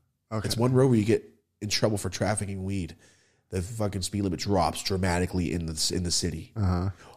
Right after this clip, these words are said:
Speaker 2: The story time, uh, uh, uh, uh, near Close Calls, I think part three, where I talked about me and my homie Jerm, we got caught,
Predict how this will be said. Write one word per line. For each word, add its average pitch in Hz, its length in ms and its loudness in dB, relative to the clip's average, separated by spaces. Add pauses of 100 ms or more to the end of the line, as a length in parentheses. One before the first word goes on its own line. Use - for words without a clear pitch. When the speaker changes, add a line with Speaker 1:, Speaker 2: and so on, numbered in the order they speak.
(300)
Speaker 2:
The 110 80 0
story 143 280 10
time, 180 360 4 (300)
uh, 135 40 4
uh, 120 560 8
uh, 120 320 8
uh, 113 520 6 (1500)
near 143 520 6 (100)
Close 156 180 10
Calls, 165 420 8 (300)
I 135 60 6
think 131 180 4
part 143 200 6
three, 156 320 8 (180)
where 107 100 6
I 117 40 6
talked 135 220 4
about 127 280 6
me 131 120 4
and 131 80 6
my 135 60 6
homie 123 220 6
Jerm, 117 300 4
we 123 100 6
got 110 260 2
caught, 120 440 4